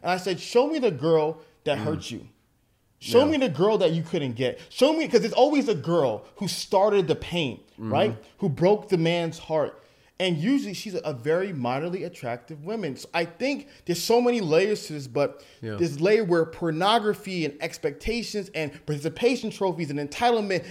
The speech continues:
Speaker 1: and, uh, the idea of the good old days, I feel like what also st-, their struggle is they also cannot even get that low themselves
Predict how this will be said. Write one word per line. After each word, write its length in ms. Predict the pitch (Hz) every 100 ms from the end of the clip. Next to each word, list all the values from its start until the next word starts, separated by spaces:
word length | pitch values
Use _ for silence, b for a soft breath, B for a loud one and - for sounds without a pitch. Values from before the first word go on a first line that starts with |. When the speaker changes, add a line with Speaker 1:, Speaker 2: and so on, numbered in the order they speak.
| B
Speaker 1:
and, 100 | 170
uh, 80 | 151 143 151
the 160 | 160
idea 300 | 156 139 175
of 60 | 165
the 40 |
good 300 | 127 120 254
old 200 | 240 214 185
days, 260 | 185 175 - b b _ -
I 120 | 180
feel 200 | 196 254
like 200 | 240 220
what 320 | 156 165 - -
also 480 | 196 240 - - 170
st-, 360 | - - - _ -
their 180 | 160 170
struggle 540 | - - 233 208 185
is 160 | 165 165 b b -
they 140 | 175 175 -
also 320 | 196 220 190
cannot 480 | - 185 156 170 180 -
even 320 | 190 170 151
get 260 | 123 170 165
that 240 | 165 -
low 240 | 156 165 160
themselves 880 | 151 135 - - 240 156 147 165